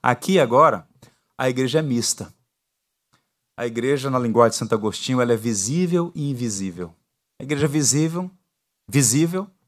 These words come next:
é aquela que confessa a Cristo, desce as águas, torna-se membro de uma igreja local e segue. Mas nessa igreja visível, no hall de membros,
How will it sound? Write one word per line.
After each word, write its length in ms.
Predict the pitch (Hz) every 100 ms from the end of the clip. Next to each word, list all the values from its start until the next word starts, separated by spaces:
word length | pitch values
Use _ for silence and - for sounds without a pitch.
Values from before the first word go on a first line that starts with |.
| -
é 60 |
aquela 200 | 147 143
que 100 | 139
confessa 520 | 151 147 - 127 -
a 20 | 135
Cristo, 500 | 147 160 165 - _ _ _ -
desce 280 | 113 110 143
as 160 | 117
águas, 520 | 131 143 156 - - _ _ _ _ _ _
torna-se 360 | 127 123 -
membro 220 | 117 113 107
de 60 |
uma 60 | 110
igreja 180 | 107 104
local 500 | 127 - 135 143 - _ -
e 60 |
segue. 400 | 135 - 107 98 _ _ _ _ _ _ _ _ _ _ - _ _ _ _ _ _ _ -
Mas 160 | 123 123
nessa 240 | 208 214
igreja 280 | 170 170 143
visível, 1080 | 98 104 180 123 - 170 196 113 110 95 82 _ -
no 160 | 117
hall 360 | 101 87 147 185
de 140 | 131
membros, 920 | 127 117 117 104 101 107 - - -